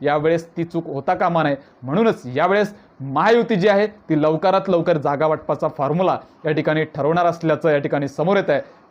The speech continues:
त्यामुळेच हा फॉर्म्युला जो आहे तो ठरला असल्याचं सांगितलं जात आहे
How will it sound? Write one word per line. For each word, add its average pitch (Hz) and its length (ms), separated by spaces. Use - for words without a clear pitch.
त्यामुळेच 214 440
हा 190 220
फॉर्म्युला 165 640
जो 165 120
आहे 170 220
तो 170 120
ठरला 151 380
असल्याचं 160 400
सांगितलं 147 340
जात 147 240
आहे 156 240